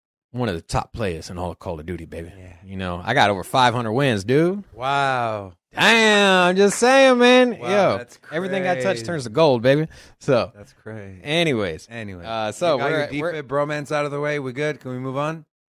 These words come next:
Speaker 1: Uh, yeah.
Speaker 2: Okay, Defib
Speaker 1: Did you
Speaker 2: Robin loves you. That's all you need to know.
Speaker 1: That's right.
Speaker 2: But I love all of you.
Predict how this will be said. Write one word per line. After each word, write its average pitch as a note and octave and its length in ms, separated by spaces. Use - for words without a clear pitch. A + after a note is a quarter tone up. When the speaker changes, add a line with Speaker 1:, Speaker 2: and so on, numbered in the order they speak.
Speaker 1:
Uh, G2 360
yeah. F2+ 220
Speaker 2:
Okay, G#2+ 260
Defib C#3 380
Speaker 1:
Did - 20
you D3 80
Speaker 2:
Robin D3 240
loves B2+ 240
you. A2 80
That's G#2+ 240
all A2+ 100
you A2 100
need G#2 160
to G2+ 80
know. F#2 200
Speaker 1:
That's G#2 240
right. E2 160
Speaker 2:
But A#2 100
I D3+ 120
love G3+ 200
all G3 240
of C#3+ 140
you. G#2 180